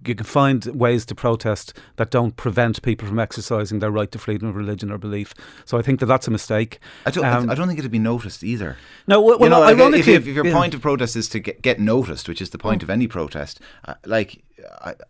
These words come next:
Speaker 2: do you think
Speaker 1: Yeah.
Speaker 2: the Pope
Speaker 1: Well, it,
Speaker 2: or
Speaker 1: it,
Speaker 2: the
Speaker 1: you
Speaker 2: Vatican
Speaker 1: know,
Speaker 2: will
Speaker 1: it,
Speaker 2: realise?
Speaker 1: it gets noticed online, you know. I think it's par-, it's largely an
Speaker 2: Yeah.
Speaker 1: online phenomenon, but, but, but,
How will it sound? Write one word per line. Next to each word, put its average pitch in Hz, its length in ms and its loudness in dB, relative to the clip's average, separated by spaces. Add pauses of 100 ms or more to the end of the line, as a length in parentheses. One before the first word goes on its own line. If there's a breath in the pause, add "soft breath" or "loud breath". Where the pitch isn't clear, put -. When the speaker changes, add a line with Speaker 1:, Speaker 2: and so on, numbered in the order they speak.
(120)
Speaker 2:
do 110 80 -8
you 104 40 -8
think 123 240 -4
Speaker 1:
Yeah. 143 140 4
Speaker 2:
the 131 60 0
Pope 127 260 -2
Speaker 1:
Well, 214 100 8
it, 202 140 6
Speaker 2:
or - 40 4
Speaker 1:
it, 208 60 6
Speaker 2:
the 208 60 -2
Speaker 1:
you - 60 -4
Speaker 2:
Vatican - 180 4
Speaker 1:
know, 208 120 6
Speaker 2:
will 190 260 4
Speaker 1:
it, - 60 -2
Speaker 2:
realise? 123 380 -2
Speaker 1:
it 185 80 -2
gets - 240 2
noticed 175 320 2
online, 123 580 4
you 110 100 2
know. 110 200 4
I 120 80 2
think 160 160 -2
it's - 100 -6
par-, - 160 0
it's 123 140 -4
largely 120 280 4
an 110 60 4
Speaker 2:
Yeah. 107 80 4
Speaker 1:
online 107 320 2
phenomenon, 107 460 0
but, 120 180 0
but, 123 220 2
but, 135 180 2